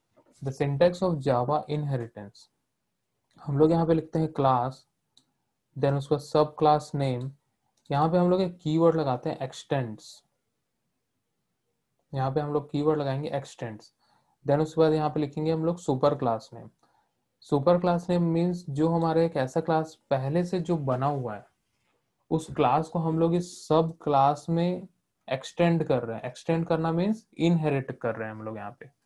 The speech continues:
और यहाँ पे हम लोग जैसा class define करते हैं, बस यहाँ पे हम लोग को change करना है, extend लिखना है, और जिस class को हम लोग इस sub class में acquire करना चाहते हैं, उसका हम लोग को यहाँ पे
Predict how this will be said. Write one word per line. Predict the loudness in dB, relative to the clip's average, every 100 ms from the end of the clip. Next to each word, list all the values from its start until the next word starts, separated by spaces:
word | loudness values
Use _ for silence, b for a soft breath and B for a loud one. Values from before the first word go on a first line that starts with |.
| _ b b b _ _ _ _ _ _ _ _ _ _ _ _ _ _ _ _ _ -2
और | 0 0
यहाँ | -2 -2
पे | -2
हम | -2
लोग | -4 -4
जैसा | -4 -4
class | -2 0 0 -2
define | -2 -4 -4
करते | -4 -4
हैं, | -6 -2
बस | -4 -2
यहाँ | -2 -2 -2
पे | -4
हम | -2 -4
लोग | -2
को | -6
change | -6 -6 -4 -4
करना | -6 -6
है, | -10
extend | -14 -8 -6 -6
लिखना | -6 -4
है, | -4
और | 0
जिस | 0 -2
class | 0 -2 0
को | -4
हम | -2 -4
लोग | -4 -4
इस | -8 -16 _ _ _ _
sub | 0 0 2
class | 0 0 0 -2
में | -4 -4 _ _ _ _ _ _ -10
acquire | -8 -4 -2 -2
करना | -4 -6 -4
चाहते | -4 -4 -4
हैं, | -4 -6
उसका | -6 -8 -4 -4
हम | -2 -2
लोग | -4 -2
को | -2
यहाँ | -2 -6
पे | -6